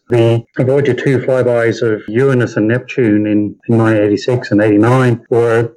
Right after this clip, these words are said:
happening when I was eight or eleven years old. And I certainly remember at the time as these amazing images,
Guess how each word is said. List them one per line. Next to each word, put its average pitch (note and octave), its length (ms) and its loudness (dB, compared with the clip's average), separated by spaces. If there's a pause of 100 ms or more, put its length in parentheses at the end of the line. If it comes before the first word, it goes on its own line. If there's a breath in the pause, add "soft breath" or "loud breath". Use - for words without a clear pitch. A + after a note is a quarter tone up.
happening B2+ 380 -2
when A#2 180 2
I A#2 160 2
was G#2+ 440 -4 (140)
eight C3+ 320 -2
or A2 120 0
eleven A2+ 560 2
years G#2+ 200 2
old. A2+ 360 0 (160)
And A2+ 180 -2 (140)
I A2 80 2
certainly A#2+ 320 0
remember A2+ 340 2
at A2 80 -4
the - 80 -6
time A2+ 680 0
as A2 140 -4
these A2 300 0
amazing A#2+ 580 0
images, G2+ 500 0